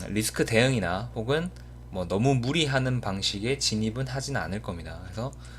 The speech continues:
뭐 요 정도 대응을 하시는 방향으로 하시면은 도움이 되실 것 같습니다.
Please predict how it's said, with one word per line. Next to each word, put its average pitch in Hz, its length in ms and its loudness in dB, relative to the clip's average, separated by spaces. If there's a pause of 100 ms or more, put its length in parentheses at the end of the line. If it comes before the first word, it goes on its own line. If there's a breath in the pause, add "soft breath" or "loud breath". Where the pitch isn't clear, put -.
(120 loud breath)
뭐 92 100 -6
요 95 140 2
정도 160 500 4
대응을 104 460 0
하시는 131 500 -4
방향으로 92 680 -6 (120)
하시면은 117 640 -4
도움이 104 320 -4
되실 95 300 -4
것 - 100 -12
같습니다. 87 680 -8